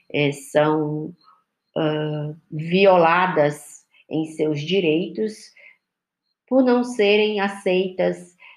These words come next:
por não serem aceitas suas decisões e tudo desse gênero, é, desta natureza, situações dessa natureza. E aí eu convi-, con-,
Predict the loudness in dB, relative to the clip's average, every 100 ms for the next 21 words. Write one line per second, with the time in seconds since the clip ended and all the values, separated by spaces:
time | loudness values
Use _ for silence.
0 | _ _ -2 0 2 0 -2 -8 -18 -6
1 | 0 2 0 -2 -2 0 0 -2 -2 -4
2 | -4 -6 -6 -4 -4 -4 -8 -8 -12 -4
3 | -2 0 -2 -6 -10 -20 -20 -20 _ -6
4 | -2 0 0 0 -6 -16 _ 2 2 2
5 | -4 -2 -2 -2 -4 -6 -12 -20 _ -2
6 | 0 2 0 -2 -2 -2 0 0 2 0
7 | -4 -12 -2 0 0 2 2 2 -4 -10
8 | -16 -16 _ 0 2 2 0 0 0 -2
9 | -4 -8 -16 -20 -16 -4 4 4 6 6
10 | 4 2 -4 -4 -2 -8 -8 -8 -8